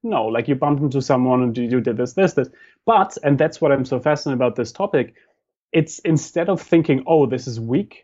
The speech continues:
Oh my God, like, I wasn't in control." This is actually the ultimate form of trying to figure out how to gain some kind of control i-, over your environment and let go of an illusion of control to say, "Hey, I created a mindset and a culture that allows actually for those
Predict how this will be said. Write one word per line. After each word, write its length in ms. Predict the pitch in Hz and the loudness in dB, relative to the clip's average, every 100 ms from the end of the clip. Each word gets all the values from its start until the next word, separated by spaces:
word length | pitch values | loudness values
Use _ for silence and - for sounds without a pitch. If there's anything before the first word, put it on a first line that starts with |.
| _ | _
Oh 200 | 147 156 123 | 0 2 2
my 80 | 113 | -4
God, 340 | 110 143 131 120 | -2 -2 -2 -4
like, 160 | 120 - | -8 -4
I 40 | |
wasn't 340 | 135 151 147 127 | 0 0 0 -2
in 120 | 123 | -4
control." 680 | 123 113 - 185 147 123 - _ - | -6 -10 -2 0 2 0 -6 _ 0
This 260 | 175 202 | 0 0
is 100 | 175 - | -6 -4
actually 340 | 156 - 147 131 | -6 -4 -2 -2
the 120 | - | 2
ultimate 440 | - - 156 127 | 0 2 0 -2
form 600 | 110 - 165 151 120 120 - 139 | -4 -2 2 4 2 -2 -4 -2
of 240 | 139 - - _ _ - | -2 -4 -20 _ _ -6
trying 260 | 156 160 165 | 2 4 4
to 100 | 147 | 2
figure 280 | 151 135 127 | -4 -2 0
out 100 | 127 127 | 0 0
how 80 | 139 135 | -2 -2
to 60 | |
gain 260 | 117 143 135 | -2 0 0
some 200 | 160 170 | -2 -2
kind 140 | 151 | -2
of 80 | 131 | -2
control 400 | 165 - 131 123 | -6 -4 -2 -2
i-, 240 | 120 - | -4 -6
over 240 | 135 135 131 | -4 0 2
your 120 | 127 | 2
environment 600 | 120 175 180 139 127 - _ - | 2 2 4 4 2 -2 _ 0
and 140 | 143 | 4
let 180 | 151 147 | 4 2
go 200 | 165 165 | 4 4
of 80 | 147 | 4
an 60 | 135 | 0
illusion 320 | 135 175 156 | 0 0 -2
of 80 | - | -4
control 340 | 139 135 127 | -6 -2 -2
to 120 | 131 | -2
say, 200 | 127 131 113 | -2 -2 0
"Hey, 280 | 214 131 - _ _ - | -2 -4 -8 _ _ -4
I 40 | 151 - | -2 2
created 280 | 170 143 135 | 2 2 0
a 40 | 127 | 0
mindset 340 | 139 185 - 143 | 2 2 0 0
and 100 | 135 | -2
a 140 | 127 160 | -2 -4
culture 380 | 180 - 135 127 - _ _ | -4 -2 -2 -2 -6 _ _
that 120 | 139 | 2
allows 640 | 135 123 131 175 190 196 - 123 | 4 2 2 2 2 0 0 -4
actually 280 | - 131 120 | -4 -6 -2
for 80 | 131 | 2
those 180 | 127 | 2